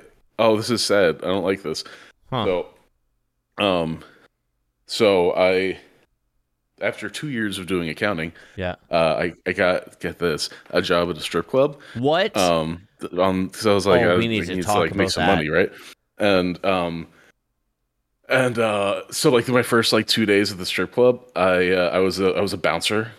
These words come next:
Speaker 1: 'cause, uh, I'm, uh, I'm a, I'm a pretty beefy guy, Gumbel.
Speaker 2: How tall are you?
Speaker 1: Uh,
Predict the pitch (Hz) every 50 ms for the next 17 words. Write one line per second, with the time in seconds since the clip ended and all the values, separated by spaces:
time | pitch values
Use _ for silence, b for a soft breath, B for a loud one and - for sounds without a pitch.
0 | - - - 92 87 80 85 87 85 82 - - 87 92 - - 85 90 - -
1 | 95 98 98 - - 90 95 107 104 - - - 104 117 151 160 117 107 101 98
2 | - 98 95 82 82 76 80 87 92 101 107 110 120 131 262 - - 127 131 139
3 | 123 92 82 80 82 - - - -